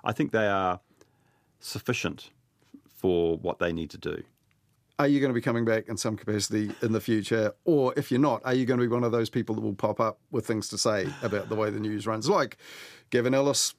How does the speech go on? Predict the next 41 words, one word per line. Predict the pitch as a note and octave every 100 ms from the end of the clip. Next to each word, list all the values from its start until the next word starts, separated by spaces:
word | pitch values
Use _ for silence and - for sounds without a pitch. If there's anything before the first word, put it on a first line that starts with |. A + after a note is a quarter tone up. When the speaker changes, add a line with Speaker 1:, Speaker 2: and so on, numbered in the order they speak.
| -
Speaker 2:
this | C#3+ C3+
week, | D3+ F3 C#3+
you |
know, | B2
he's | C3+ B2+
been | C3+ B2+
out | B2+
of | B2
it, | B2 -
uh, | B2 B2+ B2+
Speaker 1:
Mm. | A#2
Speaker 2:
for | B2+
a | A#2+
time. | C#3 C3+ C3
He's | B2
in | C3
his | A#2+ A2
mid-seventies | C#3 C3 - - F#3 E3 E3
now, | E3 F3
but | D3+ C3+
still | - B2
saying | B2+ A#2+
interesting | B2 A2 A2+ A#2+ A2+
things | B2 A#2
about | A#2 A2+
the | A#2+
media | A#2 A2+ A2+
with | A2
his | A#2 G#2+
depth | - A2+ -
of | G#2
experience. | - - A2+ A2 G2+ -
Um, | G#2+ A2
will | C3+ A#2+
you |
be | G#2
doing | A#2+ A#2
a |
bit | A#2
of | A#2+
that? | C3